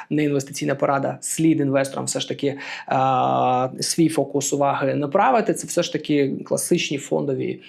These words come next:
активи, е, акції публічних компаній, придбані на публічній фондовій біржі. І тут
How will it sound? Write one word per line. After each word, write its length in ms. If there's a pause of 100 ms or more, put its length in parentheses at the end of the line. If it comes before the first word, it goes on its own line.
(140)
активи, 680
е, 140 (760)
акції 420
публічних 400
компаній, 500
придбані 680
на 280
публічній 480
фондовій 360
біржі. 560 (340)
І 160
тут 540